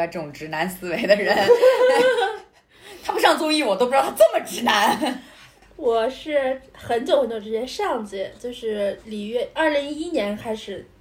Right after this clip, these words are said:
Speaker 2: 就是追星一样追张继科，就是去国家体育总局打卡的那种，乒乓馆打卡。然后我为什么就是一直知道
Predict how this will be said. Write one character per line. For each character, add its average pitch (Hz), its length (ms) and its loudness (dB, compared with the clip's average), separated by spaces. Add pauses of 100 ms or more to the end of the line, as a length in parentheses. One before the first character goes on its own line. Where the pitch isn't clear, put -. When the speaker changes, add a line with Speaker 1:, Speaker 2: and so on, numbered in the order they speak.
Speaker 2:
就 226 120 -10
是 214 200 -14 (380)
追 330 180 4
星 320 280 2
一 - 20 -2
样 208 220 -4
追 196 160 -6
张 190 180 -8
继 185 80 -14
科， 202 160 -12
就 262 140 -2
是 269 100 -2
去 262 400 -4 (640)
国 254 100 6
家 254 160 6
体 277 160 -6
育 254 80 -2
总 233 140 -6
局 220 80 -6
打 285 260 -2
卡 - 300 -4
的 - 80 0
那 - 160 2
种， 247 180 2
乒 294 100 2
乓 294 140 4
馆 262 220 2
打 208 180 -6
卡。 - 320 -14 (340)
然 202 140 -8
后 233 320 -4 (320)
我 220 200 2
为 277 140 10
什 269 160 -2
么 220 160 -2
就 233 140 -4
是 226 360 -2 (560)
一 294 140 -2
直 220 240 -6
知 240 140 -2
道 226 260 0